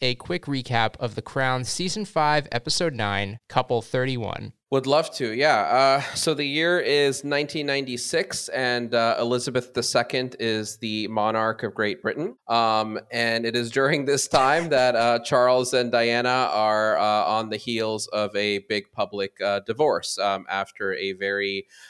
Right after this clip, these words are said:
Speaker 2: uh, drawn-out separation and a very rocky marriage that we have, uh, witnessed over the course of the previous two seasons.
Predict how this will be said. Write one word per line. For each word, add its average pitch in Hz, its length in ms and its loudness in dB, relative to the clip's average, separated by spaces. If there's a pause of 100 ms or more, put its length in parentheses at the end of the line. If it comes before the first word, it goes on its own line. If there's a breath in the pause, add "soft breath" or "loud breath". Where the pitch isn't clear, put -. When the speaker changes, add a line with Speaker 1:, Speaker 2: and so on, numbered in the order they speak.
(100)
Speaker 2:
uh, 101 260 0
drawn-out 107 520 0
separation 160 840 0
and 101 380 -2
a 98 180 -4
very 98 460 -2
rocky 101 420 -4
marriage 98 480 -4
that 95 220 -4
we 98 160 -6
have, 98 340 -2
uh, 95 220 0
witnessed 101 480 -8
over 101 200 -6
the 98 80 -8
course 95 360 -6
of 95 100 -20
the - 60 -20
previous 92 440 -10
two 92 160 -10
seasons. - 600 -10